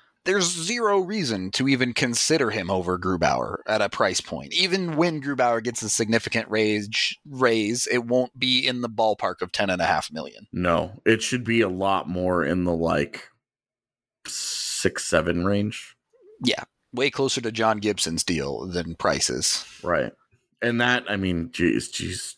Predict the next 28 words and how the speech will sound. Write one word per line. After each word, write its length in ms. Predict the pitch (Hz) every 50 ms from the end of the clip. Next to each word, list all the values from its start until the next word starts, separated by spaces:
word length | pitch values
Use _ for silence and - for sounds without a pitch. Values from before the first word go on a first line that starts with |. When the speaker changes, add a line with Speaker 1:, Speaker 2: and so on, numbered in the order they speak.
| _ _
Speaker 2:
John 260 | - - 82 80 80 -
Gibson's 420 | - 78 76 - - - - -
deal 240 | - - - - 62
is 80 | -
such 200 | - - - -
a 60 | - -
sweetheart 520 | - - - - - - - - - -
deal. 320 | - - 87 85 87 - _ _ _ _ _ -
Speaker 1:
Right. 260 | - 147 101 69 - _ _ -
On 140 | 123 139 143
the 100 | 135 127
flip 240 | - - 180 - -
side, 400 | - 131 117 113 110 113 110 123 131 - -
we've 240 | 120 123 123 120 -
talked 320 | - 120 101 104 - -
about, 360 | 110 95 98 98 98 92 90 - _ _ _ _ _ -
boy, 520 | 90 90 98 101 113 123 127 113 104 101
what 180 | 104 117 120 120
we 140 | 120 110
wouldn't 360 | 104 104 120 113 110 101 - 110
give 160 | 104 95 92
up 260 | 95 85 - _ _
to 160 | - - 95 87
lock 340 | 92 92 95 90 - -
up 160 | 101 90 87 -
John 220 | - 95 90 85
Gibson. 460 | 82 87 90 82 82 - - 67 -
<laughs> 40 | -